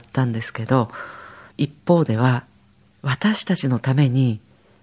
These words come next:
なんで休んでくれないんですかっていう苦情がすごかっ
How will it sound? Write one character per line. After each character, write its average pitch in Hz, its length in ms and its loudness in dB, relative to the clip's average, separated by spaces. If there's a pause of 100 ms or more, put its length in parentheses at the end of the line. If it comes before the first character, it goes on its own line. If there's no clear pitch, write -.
(160)
な 151 220 6
ん 240 140 6
で 175 80 8
休 139 320 4
ん - 20 4
で 127 100 2
く - 120 -4
れ 120 80 2
な 120 120 2
い 117 60 0
ん - 20 -2
で 104 60 -6
す - 140 -6
か - 120 -6
っ - 200 -18
て 113 200 -8 (800)
い 127 140 2
う 131 380 4 (840)
苦 143 140 2
情 156 320 4
が 147 120 4
す - 160 -4
ご 185 120 4
か 147 100 2
っ 131 60 -2